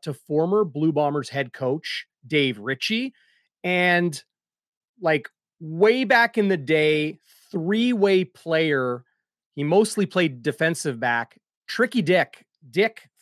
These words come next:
Thornton, uh, those two individuals amongst many deserving, uh, people in Canadian football going into the Canadian Football Hall of Fame twenty twenty-two class. Congr-,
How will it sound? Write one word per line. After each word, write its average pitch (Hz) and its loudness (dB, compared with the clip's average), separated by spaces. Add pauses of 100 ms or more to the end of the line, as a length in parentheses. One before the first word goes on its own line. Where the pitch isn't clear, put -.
Thornton, 151 -2 (360)
uh, 139 -4
those 180 0
two 202 0
individuals 151 0
amongst 151 -6
many 175 0
deserving, 139 -4
uh, 131 -4 (440)
people 160 0
in 180 -2
Canadian 156 -2
football 131 -2 (300)
going 156 0
into 151 -6
the 139 -6
Canadian 151 -4
Football 143 -4
Hall 143 -8
of 127 -8
Fame 143 -6 (300)
twenty 160 -4
twenty-two 143 -6
class. 135 -2
Congr-, 135 -4